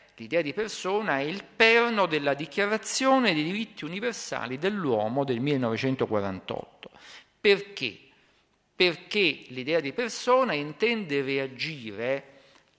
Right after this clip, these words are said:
a quello che è stato, diciamo, il tentativo nefasto del regime nazista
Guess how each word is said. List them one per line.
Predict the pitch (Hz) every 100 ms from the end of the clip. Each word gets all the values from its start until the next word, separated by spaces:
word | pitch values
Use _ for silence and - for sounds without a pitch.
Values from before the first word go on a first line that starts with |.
| -
a | 160 -
quello | 247 269 208 135
che | -
è | 107
stato, | - 190 175 117 - - -
diciamo, | - - 147 127 104 101 -
il | 135 113
tentativo | - 135 123 123 - 196 156 120
nefasto | 127 123 190 123 - - - 120 95 - _ _ _ _ _ _
del | 127 135 170 175 143 127 117 -
regime | 131 135 120 160 202 151 123
nazista | 120 120 117 117 - - - 160 190 -